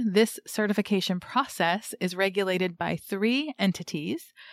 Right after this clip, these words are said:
uh, the C D C, C M S, and the F D A. Now, I don't know about you, but that <laughs> sounds like a whole bunch of red tape to me. Um,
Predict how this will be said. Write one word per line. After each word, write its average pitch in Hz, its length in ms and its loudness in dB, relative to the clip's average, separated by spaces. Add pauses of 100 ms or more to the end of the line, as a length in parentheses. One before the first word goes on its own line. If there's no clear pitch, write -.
(240)
uh, 175 160 -2
the 175 100 -4
C 233 220 0
D 262 160 2
C, 226 400 0 (320)
C - 280 0
M 233 140 6
S, - 360 -2 (360)
and 233 140 10
the 214 100 8
F 190 200 2
D 190 180 2
A. 160 160 -2 (340)
Now, 180 160 4
I 202 140 6
don't 240 100 6
know 240 60 8
about 208 260 6
you, 214 120 6
but 180 100 0
that 196 160 4
<laughs> 220 200 -2
sounds 226 240 10
like 226 200 8
a 185 220 4
whole 220 220 8
bunch 220 260 10
of 185 100 2
red 185 260 0
tape 190 380 2
to 190 100 0
me. 185 320 2 (520)
Um, 180 460 2